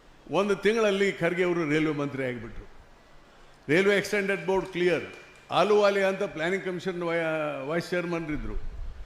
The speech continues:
ಆಲುವಾಲಿಯಾ ನನಗೂ ಪರಿಚಯ, ಖರ್ಗೆ ಅವ್ರಿಗೂ ಭಾಳ ಪರಿಚಯ. ಸರ್, ಆಲುವಾಲಿಯಾಗೆ ಹೇಳಬೇಕು, ಅವ್ರು ಫೋನ್ ಮಾಡಿದ್ರು, "ಸರ್, ನಾನೇ ಬರ್ತೀನಿ ಸರ್, ನೀವು ಯಾಕೆ ಬರ್ತೀರಿ?" ಅಂದರು.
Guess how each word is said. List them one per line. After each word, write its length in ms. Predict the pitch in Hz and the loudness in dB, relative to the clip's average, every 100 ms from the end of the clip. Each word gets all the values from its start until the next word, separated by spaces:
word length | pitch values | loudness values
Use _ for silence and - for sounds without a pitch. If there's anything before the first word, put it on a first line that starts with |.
| - | -6
ಆಲುವಾಲಿಯಾ 500 | 131 180 202 202 208 | 0 2 4 4 4
ನನಗೂ 360 | 190 160 196 214 | 4 2 4 2
ಪರಿಚಯ, 440 | 202 185 165 190 | 2 0 0 -2
ಖರ್ಗೆ 300 | 190 160 175 | 0 -2 0
ಅವ್ರಿಗೂ 240 | 180 180 175 | -2 -2 -2
ಭಾಳ 220 | 151 151 | 0 -2
ಪರಿಚಯ. 400 | 151 135 123 120 98 - - - - - - - - - - | -2 -6 -6 -6 -8 -12 -20 -20 -20 -20 -18 -18 -18 -8 2
ಸರ್, 180 | 196 196 170 156 135 123 117 113 | 4 6 4 4 2 -2 -8 -4
ಆಲುವಾಲಿಯಾಗೆ 580 | 127 185 202 202 196 160 | 0 2 4 4 2 2
ಹೇಳಬೇಕು, 480 | 175 165 135 123 - | 0 -2 -6 -10 -6
ಅವ್ರು 160 | 143 170 | -2 0
ಫೋನ್ 240 | 185 220 | 4 4
ಮಾಡಿದ್ರು, 300 | 214 185 139 | 4 0 -2
"ಸರ್, 220 | - 208 202 | -2 0 0
ನಾನೇ 280 | 196 226 | 0 0
ಬರ್ತೀನಿ 360 | 214 208 202 190 | 0 -2 -2 -2
ಸರ್, 180 | 196 175 | -2 -2
ನೀವು 200 | 170 196 | 0 2
ಯಾಕೆ 180 | 185 175 | 2 0
ಬರ್ತೀರಿ?" 320 | 151 143 135 | -2 -2 -2
ಅಂದರು. 300 | 113 98 | -4 -8